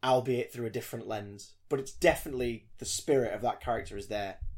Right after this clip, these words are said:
So in the, uh, exclusive online clip for Prince Ali from the upcoming live-action Aladdin,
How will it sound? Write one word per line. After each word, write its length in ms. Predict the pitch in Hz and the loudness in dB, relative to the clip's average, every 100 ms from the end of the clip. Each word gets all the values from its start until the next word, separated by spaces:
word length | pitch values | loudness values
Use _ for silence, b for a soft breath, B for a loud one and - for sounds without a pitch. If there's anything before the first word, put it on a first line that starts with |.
| - b b b b b b b b b - - - - | -8 b b b b b b b b b -12 -12 -10 2
So 240 | - 226 | 10 12
in 200 | 214 214 | 12 10
the, 340 | 220 220 208 190 | 8 6 6 8
uh, 80 | 190 | 8
exclusive 440 | 214 - 277 269 | 6 2 2 4
online 360 | 233 214 196 175 | 6 6 6 4
clip 260 | - 208 - | 4 4 4
for 240 | 175 160 | 6 6
Prince 480 | - 185 170 165 - | 6 0 0 0 6
Ali 540 | 160 151 151 151 147 | 8 8 6 4 0
from 400 | 139 143 135 135 | -2 -2 0 0
the 120 | 127 | 2
upcoming 360 | 131 - 127 123 | 2 0 -4 0
live-action 500 | 123 120 120 - 127 | 2 4 2 0 -4
Aladdin, 480 | 117 139 131 110 | 2 2 2 -2